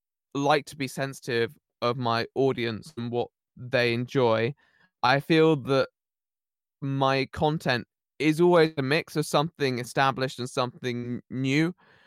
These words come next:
And I get a lot of comments already, particularly from recurring audience members that say, "I didn't know about this topic at all, but,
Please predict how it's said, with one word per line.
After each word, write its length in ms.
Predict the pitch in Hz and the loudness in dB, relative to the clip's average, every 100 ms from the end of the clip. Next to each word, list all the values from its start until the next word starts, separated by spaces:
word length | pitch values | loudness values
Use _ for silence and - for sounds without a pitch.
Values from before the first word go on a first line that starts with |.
| _ _ _ - | _ _ _ -2
And 340 | 139 147 147 - | 2 2 2 2
I 100 | 165 | 0
get 260 | 156 240 | 2 2
a 40 | 208 | 4
lot 160 | 214 170 | 4 4
of 100 | - | 0
comments 520 | - 202 156 117 - | 0 0 2 -2 -4
already, 460 | 147 139 160 139 123 | -4 0 2 0 -4
particularly 540 | - 175 - 160 139 | -4 -6 -6 -8 -8
from 340 | - 143 139 - | -6 -8 -8 -10
recurring 760 | 123 - 175 143 135 127 127 - | -12 -8 0 2 4 2 -2 -2
audience 640 | 147 147 139 120 - - - _ _ _ | 2 4 2 0 -6 -20 -20 _ _ _
members 640 | 120 135 127 113 113 110 - | -6 -2 -2 0 0 0 -4
that 120 | - | -14
say, 500 | - 123 117 117 123 _ - - _ _ _ _ _ _ _ _ _ - | -2 0 2 2 0 _ -20 -20 _ _ _ _ _ _ _ _ _ 0
"I 280 | 139 147 | 4 4
didn't 360 | 143 147 143 - | 2 0 -2 0
know 160 | 135 127 | 2 2
about 300 | 123 123 - | 4 2 0
this 140 | 127 | -6
topic 400 | - 147 139 127 | -2 -2 -2 -4
at 180 | 120 - | -6 -2
all, 260 | 139 120 117 | 0 0 -2
but, 440 | 113 113 110 | 0 2 2